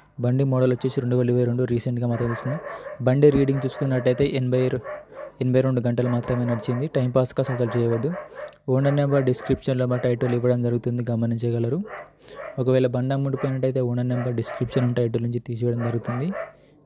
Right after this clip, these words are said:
గమనించగలరు. బండి నె-, ఓనర్ నెంబర్ లేకపోతే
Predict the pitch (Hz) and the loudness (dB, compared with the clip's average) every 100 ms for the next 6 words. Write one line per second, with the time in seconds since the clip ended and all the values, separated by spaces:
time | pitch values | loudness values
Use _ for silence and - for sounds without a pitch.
0 | - 120 120 117 120 117 147 185 - - | -2 2 2 0 -2 0 -2 -4 -14 -18
1 | - 117 123 131 131 - 127 131 131 131 | -6 -2 0 0 0 0 0 2 2 4
2 | 123 123 123 123 123 | 4 2 2 0 0